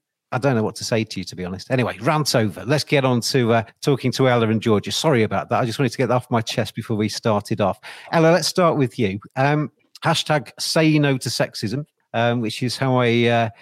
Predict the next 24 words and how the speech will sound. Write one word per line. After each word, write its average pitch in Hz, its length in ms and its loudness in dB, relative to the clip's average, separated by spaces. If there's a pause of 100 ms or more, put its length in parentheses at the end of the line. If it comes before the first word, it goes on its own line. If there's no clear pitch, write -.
(280)
became 131 320 0
aware 127 400 4
of 120 180 -2
you. 98 280 -2
It's - 180 -10
something 135 360 0
that 117 100 -2
you 135 180 2
set - 340 -4
up, 127 140 -2
wasn't 117 340 -4
it? 90 160 -4
I 120 40 -4
was 120 100 -6
just - 140 -10
talking 151 220 0
to 135 140 -4
you 120 40 0
before 123 320 0
we, 120 240 2
uh, 120 100 0 (100)
went 127 260 -2
live 123 400 0
there. 92 280 -2